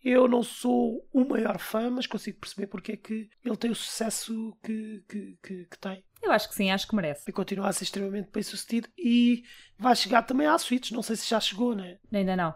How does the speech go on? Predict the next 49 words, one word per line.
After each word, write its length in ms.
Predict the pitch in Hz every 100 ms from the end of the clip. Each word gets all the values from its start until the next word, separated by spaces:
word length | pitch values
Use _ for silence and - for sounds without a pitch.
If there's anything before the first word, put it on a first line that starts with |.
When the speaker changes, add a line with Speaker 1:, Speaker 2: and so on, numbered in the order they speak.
| -
Speaker 1:
Mas 120 | 196
vai 180 | 208 220
chegar 260 | - 220 233
à 100 | 254
Switch 320 | - 233 -
também, 280 | 214 202 180
à 80 |
Nintendo 320 | 190 190 208 -
Switch, 300 | 185 165 165
a 40 |
nova 220 | 165 170
consola 460 | 175 170 170 170 170
da 100 | 170
Nintendo. 380 | 175 175 165 _ _ _ _
Por 180 | - 277
falar 380 | - 277 254 214
em 80 | 214
Nintendo, 580 | 254 240 294 294 294 - _ _
o 120 | 349 320
terceiro 400 | - - 269 208
jogo 520 | 247 233 202 240 - _ -
é 340 | 254 233 240
precisamente 600 | - - 233 233 233 233
um 60 | 214
jogo 340 | 226 208 214
da, 340 | 202 220 214
da 160 | 214 220
Nintendo. 640 | 220 202 240 254 254 269 _ _ - _ _
Tá 220 | - 226 214
em 100 | 208
terceiro 380 | 202 - 240
lugar 360 | 214 202 208 202
com 140 | 220
oitenta 440 | 208 208 262 247 240
e 40 |
dois 200 | 226 220
ponto 280 | - 214 196
setenta 280 | - 214 220
e 40 |
oito. 80 | 220
Speaker 2:
O 40 |
que 80 | -
eu 80 | 214
não 160 | 202 208
entendo. 500 | 220 208 185 175 175
Speaker 1:
Porquê 240 | - 247 311
que 80 | -
não 60 |
entendes? 680 | 330 285 202 175 165 - -